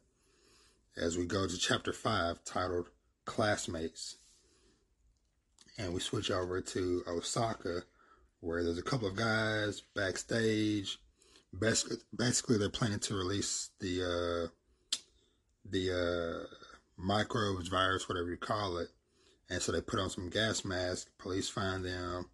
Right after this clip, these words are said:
and they freak out, and they throw the vial of whatever that stuff is. And then, sure enough, next day in the newspaper,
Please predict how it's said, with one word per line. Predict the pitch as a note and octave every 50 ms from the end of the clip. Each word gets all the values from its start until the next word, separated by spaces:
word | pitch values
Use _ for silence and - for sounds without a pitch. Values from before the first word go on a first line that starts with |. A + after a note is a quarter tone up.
| - - - - - - - - - - - - - - -
and | F2 E2+
they | F2 F2
freak | - - - - F#2+ F#2 - A2
out, | F#2+ F#2+ F#2+ F#2 F#2 F#2 - - - -
and | F2+
they | F2+ F2+
throw | F2 - - G#2 F#2
the | F2 F2+
vial | E2 F2+ G#2 G#2+ G#2 G2+ G2 F#2+ F#2 F#2 F#2 F#2 F2+ - - - - - - -
of | E2+ D#2+ E2
whatever | F2 F2 G2 G2+ G2 F2 F2+ F2+ F2+
that | F2+ F2+ E2+ D#2+
stuff | - - - - A2 A2 - -
is. | G#2+ F#2 F2+ F2 F2 F2 E2+ E2+ - - _ _ _ _ _ _ _ _ - _ _ _ -
And | F2 F2 E2+ E2+ E2+
then, | F2+ F2 F2 F2 F2 F2 F2 F2 F2 F2
sure | F2+ - - - F2 E2+ F#2 F#2
enough, | G#2 G#2+ G#2+ G2 F#2 F2+ - - - _ _ _ _ _ - - - - _ - - - - - - - - - - - - - - - - - -
next | F#2 F2 E2+ F2 F#2+ F#2 -
day | - G2
in | F#2+ F#2
the | F#2+ F#2+
newspaper, | G#2 G#2 F#2+ - - G#2 F2+ F2 - G2 F2+ E2+ E2+ -